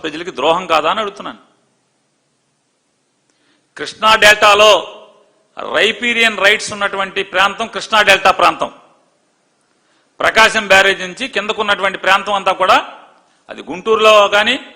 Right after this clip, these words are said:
లేదా కృష్ణా జిల్లాలో కానీ, లేదా పశ్చిమ గోదావరి జిల్లాలో, మూడు ప్రాంతాల్లో ఉన్నటువంటి కృష్ణా డెల్టా ఆధారపడేటువంటి రైపీరియన్ రైట్స్ ఉన్నటువంటి ప్రాంతం కృష్ణా డెల్టా ప్రాంతం.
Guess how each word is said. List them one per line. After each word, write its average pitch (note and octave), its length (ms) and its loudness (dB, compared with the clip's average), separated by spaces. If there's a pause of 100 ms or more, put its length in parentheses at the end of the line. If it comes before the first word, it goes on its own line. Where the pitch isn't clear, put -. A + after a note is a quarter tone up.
(340)
లేదా E3+ 260 -2
కృష్ణా G3+ 340 -4
జిల్లాలో F#3+ 280 0
కానీ, F#3+ 240 -4
లేదా G#3 200 -6
పశ్చిమ G3+ 400 -8
గోదావరి F#3+ 320 0
జిల్లాలో, F3 260 -2
మూడు F3 340 -8
ప్రాంతాల్లో G3 500 -2
ఉన్నటువంటి E3+ 440 -8 (640)
కృష్ణా F#3 280 -4 (140)
డెల్టా G3 280 4 (180)
ఆధారపడేటువంటి F#3+ 840 0 (760)
రైపీరియన్ A#3 680 2
రైట్స్ A3 300 2
ఉన్నటువంటి G3+ 480 -4 (500)
ప్రాంతం F3 380 -4
కృష్ణా E3+ 240 -6
డెల్టా C#3+ 300 -6
ప్రాంతం. A2+ 360 -16